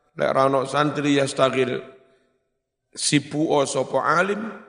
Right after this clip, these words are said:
bitasnifi kelawan ngarang kitab wal mutolaati lan mutolaah kitab.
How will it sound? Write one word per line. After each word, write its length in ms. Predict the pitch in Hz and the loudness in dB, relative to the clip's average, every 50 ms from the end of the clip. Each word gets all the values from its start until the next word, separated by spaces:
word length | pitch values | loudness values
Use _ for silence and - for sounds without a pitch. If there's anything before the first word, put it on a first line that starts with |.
| - _ _ _ _ _ _ _ _ | -20 _ _ _ _ _ _ _ _
bitasnifi 1040 | _ - 147 139 - - - 139 131 - - 147 131 135 131 131 120 - 156 156 - | _ -2 -2 -2 -2 0 2 2 2 2 -2 -2 2 2 2 2 2 2 0 0 0
kelawan 480 | - 135 131 123 127 131 143 170 196 202 - - - - - _ _ _ _ _ _ _ - - | 0 0 2 2 4 4 4 2 2 -2 -8 -12 -16 -20 -20 _ _ _ _ _ _ _ -18 -10
ngarang 480 | 151 143 143 139 139 139 139 135 135 131 - | -4 0 0 2 2 2 2 2 0 -4 -2
kitab 800 | - 123 117 - - 131 131 131 127 120 123 - - - - - - - _ _ _ _ _ _ _ _ _ _ _ _ _ | -2 -4 -4 -2 0 0 2 2 2 0 -4 -8 -12 -16 -18 -20 -20 -20 _ _ _ _ _ _ _ _ _ _ _ _ _
wal 220 | 147 139 139 135 131 | 2 4 4 4 4
mutolaati 960 | 131 131 135 131 135 - 131 131 131 127 127 127 107 131 139 - - - 156 | 0 -2 -4 -4 -2 0 2 2 2 2 0 0 2 0 0 0 -2 -4 0
lan 160 | 156 156 147 147 143 | 2 2 2 2 2
mutolaah 720 | 139 135 - - 131 131 131 127 - 123 123 123 - - | -2 -2 -2 0 0 2 2 2 0 0 -4 -8 -10 -8
kitab. 760 | - 123 117 - - 127 127 127 120 120 113 - - - | -8 -8 -8 -4 -2 0 2 2 0 -2 -6 -12 -16 -18